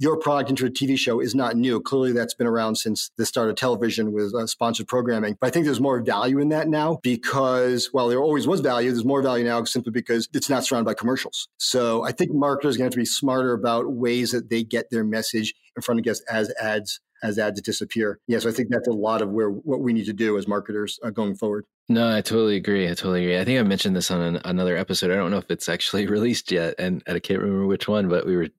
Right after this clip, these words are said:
Speaker 2: kinda hitting on this same issue. And, um, I've been really thinking hard about, if you think about culture, right, the things that people in real life want to consume and interact with and play with and participate in.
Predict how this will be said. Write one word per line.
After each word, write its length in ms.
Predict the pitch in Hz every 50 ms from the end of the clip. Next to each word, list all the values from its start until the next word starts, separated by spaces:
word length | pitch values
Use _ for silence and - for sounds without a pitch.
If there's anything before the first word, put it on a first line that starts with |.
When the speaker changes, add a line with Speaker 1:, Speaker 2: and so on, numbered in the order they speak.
| - 110 110
Speaker 2:
kinda 240 | - 107 113 107 98
hitting 240 | 92 107 107 101
on 120 | 101 95 87
this 160 | 87 87 -
same 260 | - 95 92 98 90
issue. 420 | 78 90 98 - - 90 80 76 76 - _
And, 340 | - 87 87 87 87 85 85
um, 320 | 87 85 85 82 80 76 - -
I've 140 | 98 95 90
been 220 | 117 120 113 107
really 280 | 107 113 117 113 98 90
thinking 420 | - 98 107 98 98 92 87 80
hard 360 | 78 - 95 101 101 98 90
about, 420 | 85 76 82 80 80 80 76 - - -
if 100 | - -
you 60 | 90
think 140 | - 98 87
about 300 | 85 87 80 78 73 -
culture, 600 | - - 110 107 - - 98 85 82 82 85 87 -
right, 240 | - 90 87 87 -
the 100 | - 85
things 240 | - - 95 92 82
that 120 | 87 -
people 560 | - - 90 - 87 82 82 82 82 - - - _ _ _ _
in 340 | - 87 85 85 80 78 - - -
real 220 | 90 90 92 85
life 440 | 85 78 78 80 80 76 76 - -
want 240 | 78 76 76 - -
to 120 | - -
consume 600 | - - 76 71 - - 82 82 80 78 78 73
and 240 | 71 71 71 - - -
interact 400 | 78 80 82 82 82 - - -
with 180 | 73 69 -
and 100 | - 71
play 200 | - - 85 82
with 200 | 78 73 69 - - -
and 280 | 73 71 73 - - -
participate 500 | - - - 110 98 - - 90 82 71
in. 240 | 73 71 71 - 71